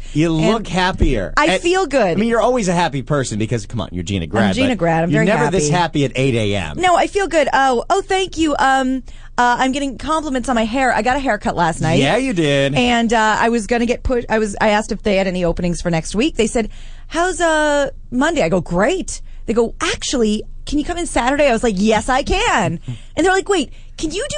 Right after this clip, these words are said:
Speaker 2: Friday at eleven?" I was like, "Okay, if I leave Gina and Randy," "Yes, I can do that." Like, "Wait a second, wait a second, wait a second. Can you come in now?"
Speaker 1: <laughs>
Speaker 2: I was like, "Are you,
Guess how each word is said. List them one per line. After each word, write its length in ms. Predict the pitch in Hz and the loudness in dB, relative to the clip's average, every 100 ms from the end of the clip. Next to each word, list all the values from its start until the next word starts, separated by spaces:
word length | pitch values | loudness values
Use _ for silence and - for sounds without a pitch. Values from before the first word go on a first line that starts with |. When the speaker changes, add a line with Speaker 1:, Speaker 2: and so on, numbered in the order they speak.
| 554 | -4
Speaker 2:
Friday 320 | 349 339 359 | 0 0 0
at 80 | 285 | 0
eleven?" 320 | 247 247 277 | 2 2 0
I 40 | |
was 80 | 247 | 0
like, 120 | 247 | 0
"Okay, 220 | 233 233 | -2 0
if 120 | 180 196 | 0 0
I 80 | |
leave 240 | 185 226 277 | 0 0 0
Gina 220 | 285 277 | 0 0
and 100 | 226 | 2
Randy," 260 | 196 196 233 | 2 2 2
"Yes, 340 | 277 - - - | 2 0 -2 -4
I 60 | |
can 140 | 240 262 | 0 0
do 40 | |
that." 60 | - | 2
Like, 100 | 320 | 2
"Wait 140 | 453 494 | 2 2
a 60 | |
second, 180 | - 403 | 2 2
wait 120 | 440 | 0
a 40 | 440 | 0
second, 100 | 392 | 0
wait 100 | 415 | -2
a 60 | 339 285 | -2 -6
second. 20 | - - - - | -12 -14 -12 0
Can 180 | 415 | 0
you 160 | 370 453 - | 4 2 2
come 320 | 605 587 415 | 0 2 0
in 160 | 320 277 | 2 2
now?" 380 | 254 262 277 | 4 4 4
Speaker 1:
<laughs> 880 | 311 339 427 622 - 622 659 - 587 | 4 4 2 0 0 0 -2 -2 -2
Speaker 2:
I 120 | 359 381 | 2 0
was 120 | 392 | 0
like, 280 | 370 370 - - - - - - - | 0 -2 -4 -14 -16 -16 -16 -8 -2
"Are 140 | 427 | -2
you, 160 | - | -2